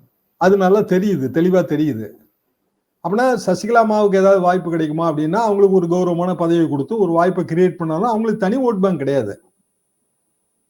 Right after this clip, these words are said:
ஆனா, ஏதோ ஒரு வகையில அண்ணா தி மு க ஒற்றுமைப்பட்டதுங்கிற ஒரு ஃபீல் கிரியேட் பண்ணலாம். எடப்பாடி பழனிசாமி இதுல வந்து பெரிய சமரசங்களுக்கு தயாரா இருக்கணும். ஒரு குறைந்தபட்சம்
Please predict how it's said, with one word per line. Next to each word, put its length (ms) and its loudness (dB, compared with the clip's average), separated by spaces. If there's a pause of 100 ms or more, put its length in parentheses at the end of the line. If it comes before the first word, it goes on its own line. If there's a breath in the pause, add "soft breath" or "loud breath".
(1080)
ஆனா, 380 2
ஏதோ 320 8
ஒரு 260 6
வகையில 120 6
அண்ணா 220 2
தி 100 2
மு 80 0
க 100 2
ஒற்றுமைப்பட்டதுங்கிற 720 0
ஒரு 360 -2
ஃபீல் 220 0
கிரியேட் 320 2
பண்ணலாம். 420 -12 (1700)
எடப்பாடி 420 4
பழனிசாமி 500 0
இதுல 180 6
வந்து 180 0
பெரிய 260 6
சமரசங்களுக்கு 640 0
தயாரா 380 0
இருக்கணும். 540 -14 (1300)
ஒரு 180 -10
குறைந்தபட்சம் 800 0